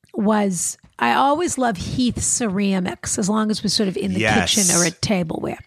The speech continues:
Speaker 2: Yes.
Speaker 1: And I can't find this guy's name. I wish I could find it, but the, uh, we'll find it in a minute. But, uh, so your slab is amazing for that, um, with the Schmidt Brothers slab. But they do these gorge-,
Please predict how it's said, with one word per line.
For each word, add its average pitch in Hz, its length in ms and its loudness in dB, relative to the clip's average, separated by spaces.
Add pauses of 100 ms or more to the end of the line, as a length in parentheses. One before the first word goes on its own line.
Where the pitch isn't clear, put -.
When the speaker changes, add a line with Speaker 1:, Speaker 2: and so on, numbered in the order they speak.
Speaker 2:
Yes. 98 760 -2 (100)
Speaker 1:
And 226 400 0
I 240 140 -4
can't 302 320 -4
find 240 240 -2
this 214 120 -4
guy's 170 320 -4
name. 185 200 -4
I - 80 -10
wish - 200 -4
I - 40 -16
could - 160 -12
find - 280 -8
it, 202 180 -10
but 190 240 -4
the, 214 420 2
uh, 175 320 -2 (320)
we'll - 60 -18
find 185 300 -6
it - 80 -8
in - 80 -10
a - 60 -10
minute. - 380 -10
But, 202 200 -4 (600)
uh, 208 320 -2
so 254 260 0
your 240 460 0
slab 285 640 0
is 254 120 0
amazing 254 460 0
for 208 140 -8
that, 214 280 0 (220)
um, 180 300 0
with 220 180 -4
the 202 60 0
Schmidt - 340 0
Brothers 202 320 -2
slab. 185 500 -2 (720)
But 220 320 -4 (800)
they 262 280 2
do 320 340 0
these 302 260 0
gorge-, 277 440 0